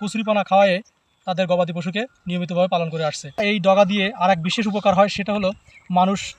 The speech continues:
যে সকল মানুষ চাষাবাদের সাথে জড়িত, সেই চাষ কাজে মালচিং হিসেবে ব্যবহার করা হয় এটা। এই যে কোনো ফসলের গোড়ায় এই, আহ, শ্যাওলা বা কচুরিপানা দিলে সেটা তার রস ধারণ করতে পারে, মালচিংয়ের একটা ব্যাপক উৎস। আহ, কচুরিপানার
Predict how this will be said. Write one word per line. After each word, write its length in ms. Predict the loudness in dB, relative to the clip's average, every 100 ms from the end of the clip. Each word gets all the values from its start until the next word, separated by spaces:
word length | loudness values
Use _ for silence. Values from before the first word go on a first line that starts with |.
| -14
যে 120 | -10
সকল 220 | -6 -4 0
মানুষ 240 | 0 0
চাষাবাদের 320 | 2 2 2
সাথে 160 | 0 -4
জড়িত, 300 | -4 -4 -8 _ _ _
সেই 220 | -6 -6 -4 2
চাষ 220 | 2 2
কাজে 280 | 0 0 -2 0
মালচিং 360 | 4 4 2 -2
হিসেবে 160 | 0
ব্যবহার 200 | 4 4
করা 180 | 4 2
হয় 140 | 2 0
এটা। 200 | -6 -10 _ -20 -12
এই 160 | -10 -8
যে 180 | -6
কোনো 180 | -4 -2 0
ফসলের 320 | -2 0 -2
গোড়ায় 280 | 4 4 4 -4 -14 _ _
এই, 320 | -8 -4 -4 -6
আহ, 180 | -8 -8
শ্যাওলা 360 | -2 0 2 2
বা 60 | 2
কচুরিপানা 380 | -2 0 0 0
দিলে 240 | 0 -4 -8 -20 -12
সেটা 180 | -4 2
তার 140 | 2 4
রস 200 | 2 4
ধারণ 180 | 2 0
করতে 220 | -4 -2
পারে, 180 | -2 -2 -8 -4
মালচিংয়ের 360 | 0 2 2 -2
একটা 140 | 0
ব্যাপক 200 | 0 -2 -6
উৎস। 220 | -10 -14
আহ, 60 | -14 _ -10 -8 -8 -8
কচুরিপানার 500 | -6 -2 0 2